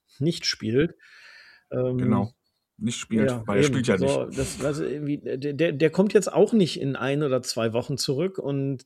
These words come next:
Speaker 1: äh, dann dauert's ja auch wieder immer, äh, ehe man wieder so ein bisschen in Form kommt und wirklich belastbar ist und seinem Körper vertraut. Das ist, Lars Lukoc wird noch
Speaker 2: Ja.
Speaker 1: Wochen brauchen. Also das ist ja wirklich, äh,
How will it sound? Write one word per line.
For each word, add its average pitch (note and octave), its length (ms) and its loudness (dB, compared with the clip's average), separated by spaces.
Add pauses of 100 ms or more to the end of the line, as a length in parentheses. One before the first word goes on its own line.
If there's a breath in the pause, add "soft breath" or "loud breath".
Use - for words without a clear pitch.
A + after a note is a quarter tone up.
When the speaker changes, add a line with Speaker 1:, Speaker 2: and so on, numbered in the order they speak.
Speaker 1:
äh, C3 540 -6
dann D3 300 -2
dauert's D#3 320 0
ja D3+ 100 -4
auch - 220 0
wieder D3+ 260 0
immer, D3 480 0
äh, C3+ 200 -6
ehe D3+ 100 -2
man D3 220 -2
wieder C#3 300 0
so B2+ 120 -6
ein C#3 40 -6
bisschen C#3+ 240 -8
in C#3 120 -4
Form D#3 320 -4
kommt C#3+ 280 -4
und B2+ 240 -8
wirklich C3 280 -8
belastbar C3+ 500 -4
ist C3+ 160 -6
und C#3 80 -4
seinem B2+ 220 -4
Körper C#3+ 300 -2
vertraut. C3 560 -6 (680 loud breath)
Das B2 180 -4
ist, F3 140 -6 (160)
Lars B2+ 380 0
Lukoc D3+ 460 -2
wird C#3+ 200 2
noch C#3+ 80 -2
Speaker 2:
Ja. A#2 140 -2
Speaker 1:
Wochen C#3+ 280 -2
brauchen. C#3 600 -2
Also C3+ 360 -2 (540 soft breath)
das A#2+ 180 -6
ist C#3+ 120 -4
ja C#3+ 120 0
wirklich, - 540 -2
äh, - 60 -10